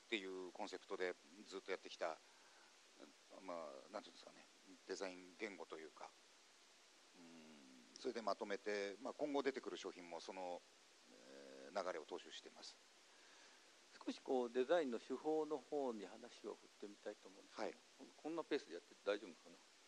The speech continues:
Speaker 2: あ、もう、もう今、もう八時ちょっと過ぎた。八時半まではオッケーなんで、喋ってていいんだっけ？
Speaker 1: うん。
Speaker 2: うん。あの、あ、ちょっと僕の用意したスライドの方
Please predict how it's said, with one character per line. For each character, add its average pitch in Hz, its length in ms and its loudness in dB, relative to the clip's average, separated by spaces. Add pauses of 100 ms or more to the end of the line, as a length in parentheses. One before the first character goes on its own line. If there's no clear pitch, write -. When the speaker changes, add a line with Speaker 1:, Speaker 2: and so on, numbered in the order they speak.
(600)
Speaker 2:
あ、 107 80 -4
も 110 240 -4
う、 117 40 -8
も 120 100 4
う 113 80 -6
今、 117 240 2
も 117 160 2
う 98 40 4
八 90 120 -2
時 107 160 -10 (100)
ち - 80 -8
ょ 107 60 -4
っ - 20 -6
と - 80 -16
過 - 120 -14
ぎ 101 120 -16
た。 - 180 -20
八 135 180 -8
時 180 80 -4
半 220 160 2
ま 117 100 8
で 101 60 4
は 85 60 4
オ - 40 -6
ッ - 80 -10
ケ 104 60 -4
ー 92 40 -4
な 90 80 -10
ん - 60 -20
で、 - 60 -18
喋 110 220 2
っ - 20 0
て - 100 -12
て - 100 -16
い 95 40 -10
い - 20 -14
ん - 20 -14
だ 92 80 -10
っ - 80 -18
け？ - 80 -20 (1600)
Speaker 1:
う 117 40 -4
ん。 113 40 -2
Speaker 2:
う - 40 -2
ん。 98 140 -10 (480)
あ 120 220 4
の、 120 340 -2 (1500)
あ、 180 60 2
ち 269 100 0
ょ 262 40 2
っ - 20 -16
と 165 140 4 (240)
僕 151 340 0
の 208 180 2 (3000)
用 151 180 6
意 127 80 0
し - 120 -10
た 101 120 4
ス - 160 -6
ラ 104 120 4
イ 107 80 -2
ド 107 120 0
の 104 120 -6
方 98 420 -2